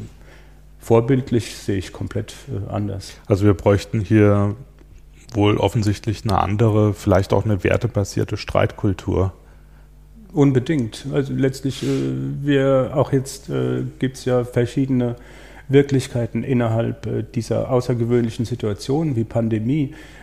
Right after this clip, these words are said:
Speaker 1: Äh, uns muss klar sein, danach, äh, werden wir uns auch begegnen oder währenddessen. Und das zeigt sich jetzt auch in, in dem, äh, in der Art und Weise, wie wir begegnen. Und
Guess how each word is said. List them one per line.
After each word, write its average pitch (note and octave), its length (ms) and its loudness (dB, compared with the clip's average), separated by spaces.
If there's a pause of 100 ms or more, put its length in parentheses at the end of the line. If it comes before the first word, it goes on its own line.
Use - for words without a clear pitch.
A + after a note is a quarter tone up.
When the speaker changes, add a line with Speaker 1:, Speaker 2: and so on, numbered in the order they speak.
(120)
Speaker 1:
Äh, A2+ 40 0
uns A#2 320 -2
muss A#2 200 0
klar A2 240 2
sein, C3 340 -2
danach, A#2+ 480 0
äh, B2 220 -4
werden B2+ 180 0
wir A#2+ 60 -4
uns A#2 120 -6
auch - 140 -2
begegnen A#2 680 0
oder A#2+ 280 0
währenddessen. A2+ 720 0 (440)
Und A2+ 440 -4
das A2 160 -6
zeigt A2 360 -2
sich C3 180 -2
jetzt - 320 -4
auch - 180 -8
in, B2+ 220 -4
in A#2 220 0
dem, A2 720 -2
äh, A2+ 340 -2
in A2 40 0
der G#2+ 120 -4
Art A2 120 -2
und A#2 80 0
Weise, A2+ 300 -2
wie B2 300 4 (640)
wir B2 360 0
begegnen. G#2+ 720 -2
Und A2 400 -10